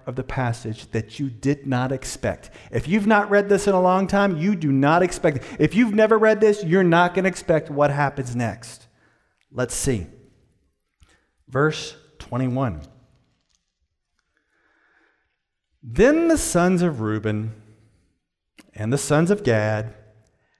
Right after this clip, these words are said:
and the half tribe of Manasseh answered and spoke to the heads of the families of Israel. "The mighty one, God the Lord, the mighty one, God the Lord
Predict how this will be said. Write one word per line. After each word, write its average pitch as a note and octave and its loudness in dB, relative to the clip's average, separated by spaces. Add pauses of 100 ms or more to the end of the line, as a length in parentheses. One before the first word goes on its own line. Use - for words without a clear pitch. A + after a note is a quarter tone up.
(120)
and A2+ -2
the B2+ 2
half E3+ 2
tribe E3 2
of F#3+ 2
Manasseh B2+ 0 (100)
answered F#3 0
and F3+ 0
spoke D3+ -2
to C#3+ -4
the C3+ -2
heads B2+ 0
of A#2 -6
the B2 -4
families A2+ -4
of A2+ -6
Israel. G#2+ -6 (1040)
"The E3+ 4
mighty A#3+ 8
one, C3+ 4
God G#3 6
the A3+ 6
Lord, B2+ 4
the D#3 0
mighty G3+ 4
one, B2+ 0
God A3+ 6
the G3+ 4
Lord A2 0